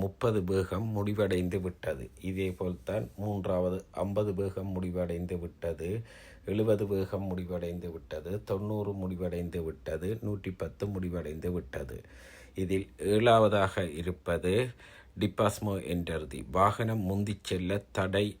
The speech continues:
என்பது முடிவடைந்து விட்டது. அதேபோல் பெரிய வாகனங்கள் முந்திச் செல்வது தடை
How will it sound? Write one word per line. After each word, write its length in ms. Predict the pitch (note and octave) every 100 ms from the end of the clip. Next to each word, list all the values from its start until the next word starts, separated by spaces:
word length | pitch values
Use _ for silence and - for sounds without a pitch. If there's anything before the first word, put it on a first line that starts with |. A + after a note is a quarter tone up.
| -
என்பது 380 | F2 F2 E2+ E2 B2+ A2+
முடிவடைந்து 600 | G2+ G2+ F#2+ F2 E2 E2 F#2
விட்டது. 440 | E2+ - - C2+ C2 - - - - G2
அதேபோல் 500 | G#2 G2 F#2+ G2+ - -
பெரிய 340 | A2 G#2 B2 A2+
வாகனங்கள் 640 | G#2 G2+ G2+ G2 G2 G2 F#2+ F#2+
முந்திச் 320 | G2 F#2 -
செல்வது 440 | F#2+ F#2 F2+ F2 E2+ F2
தடை 240 | E2 F#2+